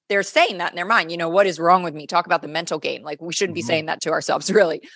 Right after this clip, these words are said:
Speaker 1: But, like, "What is wrong with me? I need to do this, or, "Maybe I need to go to the doctor," or, "Maybe I need to get on a prescription," or maybe I need to do some crazy thing." And I mean, we love to work out, but, like, you don't have to go from zero to training for an Ironman. You might just need to sleep more,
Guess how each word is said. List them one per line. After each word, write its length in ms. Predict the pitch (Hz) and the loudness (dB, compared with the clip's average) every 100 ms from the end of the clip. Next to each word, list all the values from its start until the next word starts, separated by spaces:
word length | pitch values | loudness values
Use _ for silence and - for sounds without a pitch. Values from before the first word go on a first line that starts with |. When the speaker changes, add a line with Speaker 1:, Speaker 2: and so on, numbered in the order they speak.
| - - | -4 4
Speaker 1:
But, 100 | 554 | 6
like, 160 | 208 | 6
"What 180 | 208 262 | 4 -2
is 120 | 254 | -2
wrong 260 | 190 202 226 | 0 2 2
with 140 | 220 | -2
me? 120 | 185 170 | -6 -6
I 120 | 170 | -4
need 160 | 202 | -6
to 80 | 196 | -8
do 120 | 196 180 | -6 0
this, 260 | 196 175 | 2 0
or, 40 | 170 | -4
"Maybe 220 | 196 220 | -6 -4
I 80 | 214 | -6
need 140 | 208 | -8
to 80 | 190 | -2
go 100 | 196 | -2
to 80 | 185 | 0
the 80 | |
doctor," 420 | 175 180 185 175 160 | 4 6 6 2 -2
or, 40 | |
"Maybe 280 | 180 202 226 | -4 -6 -2
I 120 | 202 | -4
need 260 | 196 190 175 | -4 -10 -4
to 200 | 175 160 - 247 | -4 -4 -12 -2
get 160 | 196 190 | 2 4
on 120 | 202 | 4
a 60 | 196 | 0
prescription," 720 | 190 - 196 185 - 170 160 | -4 -2 0 0 0 -2 -2
or 140 | 165 | -6
maybe 360 | 190 226 262 262 | 0 0 0 0
I 140 | 226 | 0
need 220 | 208 202 | -2 -8
to 100 | 190 | -8
do 240 | 180 196 190 | -8 -6 -8
some 320 | - 185 175 _ _ - | -2 -2 -4 _ _ -6
crazy 420 | - 233 214 214 | 2 2 2 -4
thing." 440 | 208 220 214 202 185 | 0 0 2 -2 -4
And 180 | 170 | -4
I 60 | 175 | -4
mean, 200 | 190 185 | -4 -6
we 220 | 190 226 | -8 -8
love 300 | 202 185 185 | 0 0 0
to 120 | 202 | -2
work 220 | 175 170 240 | -4 -2 2
out, 300 | 285 202 - | 2 2 2
but, 120 | 196 | 0
like, 240 | 202 196 - | 0 -2 -10
you 160 | 208 | -4
don't 160 | 247 381 | -2 -2
have 80 | 381 | -4
to 100 | 208 | -4
go 220 | 202 220 | 0 -2
from 240 | 214 180 | -2 -10
zero 420 | 156 170 202 190 185 | -8 -2 0 2 0
to 160 | 180 | -6
training 320 | - 190 185 | -6 -4 -4
for 140 | 170 160 | -4 -6
an 100 | 156 | -2
Ironman. 580 | 180 262 226 160 156 160 - - - | 0 0 -2 -4 -8 -8 -12 -20 -2
You 140 | 214 | 2
might 200 | 240 285 | 2 2
just 160 | 277 240 | -2 -4
need 160 | 214 185 | -6 -4
to 80 | |
sleep 440 | 175 - 277 311 214 | -6 -4 0 0 0
more, 460 | 190 175 170 202 | 2 6 8 6